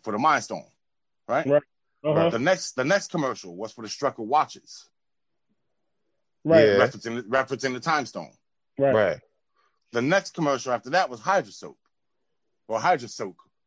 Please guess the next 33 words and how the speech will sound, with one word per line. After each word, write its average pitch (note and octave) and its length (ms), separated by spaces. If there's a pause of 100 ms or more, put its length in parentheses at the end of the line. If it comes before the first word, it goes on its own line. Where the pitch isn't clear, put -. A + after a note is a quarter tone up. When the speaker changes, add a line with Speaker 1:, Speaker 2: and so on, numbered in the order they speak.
(120)
Speaker 1:
which A#2 160
is A#2 100
sold B2 320
in A#2+ 60
a A2 60
blue G2+ 220
cube. G2+ 340 (420)
Speaker 3:
Yes. A2+ 340
Speaker 1:
Tesseract. G2+ 600 (280)
Speaker 3:
Tesseract, G2+ 420
correct, G#2 420
yeah. G2 200
Speaker 1:
Now D3 240
this B2 200
Lagos F3 420
commercial B2+ 600 (160)
had D3 240
her C#3 80
cleaning D3 440
up D3 160
a A#2+ 60
red C3 300
liquid, F#2 320 (680)
Speaker 2:
Yeah. C3+ 200
Speaker 1:
like A#2+ 160
the - 60
power, C#3+ 340
like C3 180
the B2 340
Speaker 3:
Power. - 0
Speaker 1:
Reality G#2+ 400
Stone. D2+ 260 (340)
Speaker 3:
Exactly. F#2 600